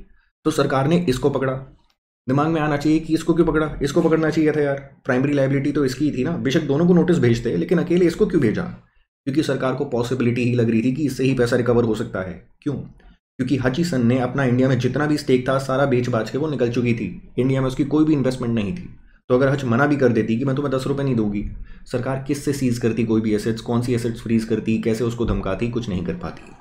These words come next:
तो सरकार ने कहा, "ये वाला जो मुर्गा है, इस वाले मुर्गे की अब ये सारी की सारी एसेट्स हैं इंडिया में, तो इससे पैसे मांगते हैं, अगर इसने ज़्यादा चिक चिक करी, तो इसकी एसेट्स इंडिया में हम सीज भी कर सकते हैं, फ्रीज करके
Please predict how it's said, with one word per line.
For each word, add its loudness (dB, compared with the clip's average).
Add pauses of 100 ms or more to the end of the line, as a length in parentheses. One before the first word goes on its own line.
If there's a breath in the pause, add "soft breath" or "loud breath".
(400)
तो -6
सरकार 0
ने 0
कहा, -2
"ये 2
वाला 2
जो 2
मुर्गा 0
है, -10 (400 soft breath)
इस -4
वाले 2
मुर्गे 2
की -2
अब 0
ये 2
सारी 0
की 0
सारी 0
एसेट्स -2
हैं 2
इंडिया 2
में, -6 (420 soft breath)
तो 4
इससे 2
पैसे 0
मांगते 0
हैं, 0
अगर 2
इसने -2
ज़्यादा 2
चिक -2
चिक -4
करी, -2 (340 soft breath)
तो 0
इसकी -2
एसेट्स -2
इंडिया 2
में 2
हम -2
सीज -2
भी 0
कर 0
सकते -4
हैं, 2
फ्रीज 0
करके -2